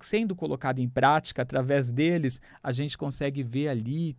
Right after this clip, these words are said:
experiências incríveis com a paranormalidade. Então,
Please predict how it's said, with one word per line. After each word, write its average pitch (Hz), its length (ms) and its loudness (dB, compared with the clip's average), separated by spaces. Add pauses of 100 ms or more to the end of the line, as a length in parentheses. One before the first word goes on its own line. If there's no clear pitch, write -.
experiências 143 720 -4
incríveis 156 840 0
com - 100 -10
a 127 80 -2
paranormalidade. 127 1200 -4 (300)
Então, 151 340 -4